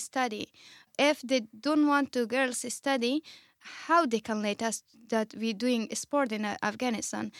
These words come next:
And they said the girls just can, uh, study to be a teacher, just a teacher. They can't be a, a engineer, they can't be a doctor.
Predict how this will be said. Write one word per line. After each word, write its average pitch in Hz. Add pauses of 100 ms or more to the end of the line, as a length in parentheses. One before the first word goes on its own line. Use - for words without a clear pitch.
(220)
And 240
they 277
said 269 (360)
the 247
girls 285 (160)
just 294
can, 262
uh, 233
study 262 (300)
to 254
be 262
a 226
teacher, 226 (120)
just 254
a 220
teacher. 220 (100)
They 262
can't 285
be 269
a, 226 (160)
a 208
engineer, 233
they 220
can't 269
be 262
a 220
doctor. -